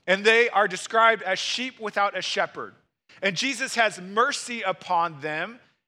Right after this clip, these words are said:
and humbly they come to Jesus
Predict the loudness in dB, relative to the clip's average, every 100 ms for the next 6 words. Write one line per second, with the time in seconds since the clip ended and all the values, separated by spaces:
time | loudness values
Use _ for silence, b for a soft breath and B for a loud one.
0 | _ 2 2 -2 -16 _ _ _ -6 0
1 | 0 0 -6 -4 -6 -4 -4 -4 -4 -4
2 | -4 -10 -10 -10 -14 -18 -20 -20 -20